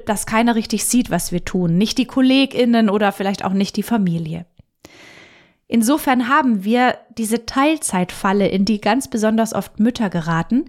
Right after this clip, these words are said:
Und obwohl sie so viel arbeiten, wirkt es nach außen so, als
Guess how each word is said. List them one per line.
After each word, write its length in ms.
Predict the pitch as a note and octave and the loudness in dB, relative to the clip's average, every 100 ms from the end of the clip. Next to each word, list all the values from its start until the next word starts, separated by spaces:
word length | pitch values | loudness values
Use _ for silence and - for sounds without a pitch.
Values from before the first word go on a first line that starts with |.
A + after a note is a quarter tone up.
| - - - - - _ | -8 -20 -20 -20 -20 _
Und 140 | A#3 A3 | -2 -2
obwohl 360 | G#3+ B3+ G4 | 0 2 2
sie 180 | C#4 C4 | 4 2
so 260 | G#3 C4+ E4 | 2 0 0
viel 300 | - C#4+ - | 0 -2 0
arbeiten, 720 | G3 A3 A#3 A3 A3 A3 A3+ - - - _ _ _ _ _ _ | 0 2 2 0 0 0 0 -6 -20 -20 _ _ _ _ _ _
wirkt 260 | A3 F#4+ D4 | 0 0 0
es 120 | C4 | -4
nach 200 | G#3 - | -4 0
außen 380 | A3+ C#4 C4+ A3 | 0 0 0 -4
so, 520 | F3+ A3 A#3 A#3 - | 0 2 4 2 0
als 680 | F#3+ F#3+ F#3+ F#3+ - - | 0 2 2 0 -4 -6